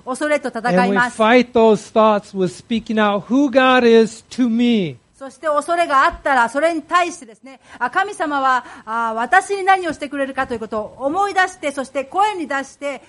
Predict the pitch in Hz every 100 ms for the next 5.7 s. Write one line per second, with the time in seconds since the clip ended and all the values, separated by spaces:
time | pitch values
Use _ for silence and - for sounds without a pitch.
0 | _ - 277 269 269 330 320 320 233 269
1 | 269 - - 262 302 320 302 302 240 -
2 | - 175 - 233 240 233 _ 220 208 214
3 | - - - 208 202 185 - - _ _
4 | _ _ 175 180 180 196 - - 196 196
5 | 208 185 170 185 180 156